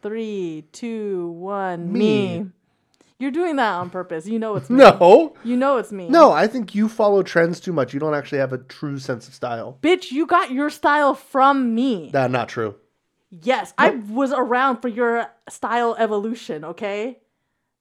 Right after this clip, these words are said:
Speaker 2: Sure, my
Speaker 1: Do you,
Speaker 2: style
Speaker 1: do you,
Speaker 2: evolved.
Speaker 1: do you come to me and ask me for, you know, advice, style advice, how, what you should
Speaker 2: Sure,
Speaker 1: wear,
Speaker 2: and then
Speaker 1: what
Speaker 2: you
Speaker 1: you
Speaker 2: don't,
Speaker 1: look,
Speaker 2: and you
Speaker 1: how
Speaker 2: end up
Speaker 1: you
Speaker 2: buying
Speaker 1: go?
Speaker 2: some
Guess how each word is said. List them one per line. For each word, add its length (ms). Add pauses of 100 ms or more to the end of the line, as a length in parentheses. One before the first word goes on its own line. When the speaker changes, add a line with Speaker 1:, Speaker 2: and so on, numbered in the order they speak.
(160)
Speaker 2:
Sure, 460
my 240
Speaker 1:
Do 60
you, 100
Speaker 2:
style 360
Speaker 1:
do 80
you, 180
Speaker 2:
evolved. 680
Speaker 1:
do 100
you 80
come 280
to 120
me 400
and 100
ask 580
me 280
for, 440
you 160
know, 400
advice, 540
style 460
advice, 680
how, 100
what 220
you 80
should 120
Speaker 2:
Sure, 260
Speaker 1:
wear, 120
Speaker 2:
and 80
then 100
Speaker 1:
what 80
Speaker 2:
you 60
Speaker 1:
you 60
Speaker 2:
don't, 240
Speaker 1:
look, 80
Speaker 2:
and 100
you 60
Speaker 1:
how 60
Speaker 2:
end 100
up 100
Speaker 1:
you 60
Speaker 2:
buying 260
Speaker 1:
go? 40
Speaker 2:
some 260